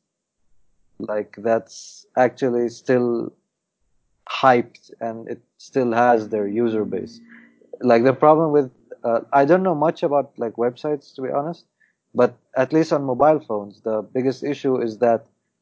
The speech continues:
uh, games, they come, there is a hype, and people join, and then they just,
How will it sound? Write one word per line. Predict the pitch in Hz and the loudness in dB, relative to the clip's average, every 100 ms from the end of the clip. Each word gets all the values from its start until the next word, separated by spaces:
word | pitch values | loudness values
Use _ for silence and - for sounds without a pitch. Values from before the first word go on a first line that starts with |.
| _ _ _ _ _ - | _ _ _ _ _ -4
uh, | 120 113 110 110 110 107 _ - 110 _ 120 | 0 2 2 2 0 -4 _ -16 -16 _ 0
games, | 139 165 160 143 - | 4 4 2 -6 -6
they | 127 117 | -2 0
come, | 117 143 160 160 | 2 2 0 -4
there | 127 123 | 0 2
is | 135 135 | 2 0
a | |
hype, | 127 135 160 175 - | 0 2 0 0 -6
and | 120 117 117 113 - _ | -6 -8 -12 -16 -20 _
people | - 143 143 135 123 _ - | -2 0 2 0 -2 _ -20
join, | 110 131 151 165 | -2 2 2 0
and | 120 123 | -6 -4
then | 123 135 | -2 -2
they | 123 | -2
just, | 117 - - | -2 -2 -2